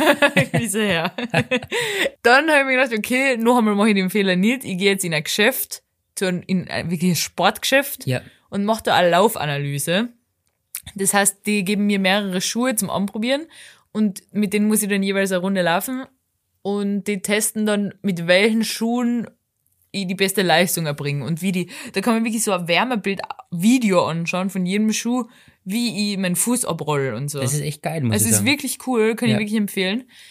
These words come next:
Speaker 1: Hab ich das gemacht, hab ich verschiedene Laufschuhe anprobiert, die haben meine Füße abgescannt, geschaut, wie breit, wie lang sind die. Ich hab einen Millimeter Längenunterschied pro Fuß.
Speaker 2: Echt?
Speaker 1: Ja.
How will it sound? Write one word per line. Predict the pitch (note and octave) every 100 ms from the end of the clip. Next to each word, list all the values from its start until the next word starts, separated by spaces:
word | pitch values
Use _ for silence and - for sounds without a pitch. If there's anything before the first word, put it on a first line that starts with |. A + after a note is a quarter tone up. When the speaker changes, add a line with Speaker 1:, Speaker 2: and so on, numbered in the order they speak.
| -
Speaker 1:
Hab | - G#3+
ich | G#3+
das | G#3
gemacht, | G3 A#3 B3 A#3
hab |
ich | G3+
verschiedene | G3+ A3+ A3 G3
Laufschuhe | F#3+ A3+ - G#3+
anprobiert, | G#3 G#3+ A3 F#3+
die |
haben | F#3+
meine | G3 F3+
Füße | F3 - A#3 -
abgescannt, | - G3+ - G3+ - G#3 G3+ G#3 -
geschaut, | G3 F#3
wie | F#3
breit, | F3 E3+ F#3 F3+
wie | F3+
lang | F3+ G3 G#3
sind | G#3 G3+ G3
die. | G3 G3 -
Ich | F3
hab | - F3
einen | F#3+
Millimeter | G#3 G3 F#3+ F#3 F3
Längenunterschied | E3+ F#3+ F3+ E3 E3 D#3+ F3 F3
pro | - E3
Fuß. | - F3+ G#3
Speaker 2:
Echt? | E3+ D#3 G2+ G2
Speaker 1:
Ja. | D#3+ E3